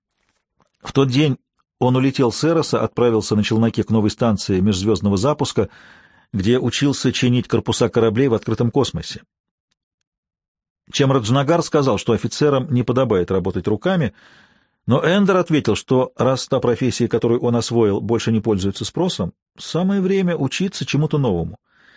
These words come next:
Его вызвали через радиопередатчик в шлеме скафандра и сообщили,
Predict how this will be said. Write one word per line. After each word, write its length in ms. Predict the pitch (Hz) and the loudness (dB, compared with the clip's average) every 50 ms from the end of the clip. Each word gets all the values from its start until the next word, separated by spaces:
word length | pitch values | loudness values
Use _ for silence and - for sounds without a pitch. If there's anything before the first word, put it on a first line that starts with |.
| _ _ _ _ _ _ _ _ _ _ _ _ _ _ | _ _ _ _ _ _ _ _ _ _ _ _ _ _
Его 320 | - 101 110 135 160 196 180 | -2 0 2 4 4 4 4
вызвали 420 | 170 185 180 151 160 160 147 143 | 2 2 2 2 2 0 0 0
через 280 | 131 - 143 135 127 117 | 0 2 2 2 2 2
радиопередатчик 960 | 131 143 139 120 127 113 - 123 123 120 110 135 127 - - - - - - | 2 2 2 2 2 2 2 2 0 2 2 2 0 0 -2 -4 -6 -8 -8
в 80 | - | -8
шлеме 260 | - - 120 117 110 107 | -4 0 0 2 2 2
скафандра 560 | - - 110 101 - 160 180 196 175 160 135 | 0 0 -2 -2 0 0 0 2 2 2 0
и 80 | 135 | 0
сообщили, 560 | 117 - - 127 117 - - 165 170 151 135 | -2 0 0 0 0 0 0 0 2 2 0